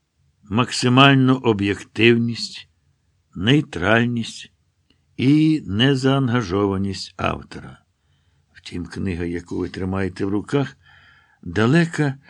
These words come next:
від історичної об'єктивності. І річ навіть не в тім, що я не є професійним істориком.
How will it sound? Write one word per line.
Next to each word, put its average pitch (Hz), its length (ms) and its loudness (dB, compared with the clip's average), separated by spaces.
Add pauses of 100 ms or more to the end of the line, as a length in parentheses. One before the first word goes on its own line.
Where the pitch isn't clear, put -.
(140)
від 139 320 2
історичної 131 840 2
об'єктивності. 117 1120 -2 (260)
І 113 160 2
річ 139 520 2
навіть 131 480 0
не 120 140 2
в 104 120 -4
тім, 151 400 2 (500)
що - 300 0
я 123 480 4
не 110 400 0
є 113 380 4
професійним 101 1000 -4 (220)
істориком. - 960 -6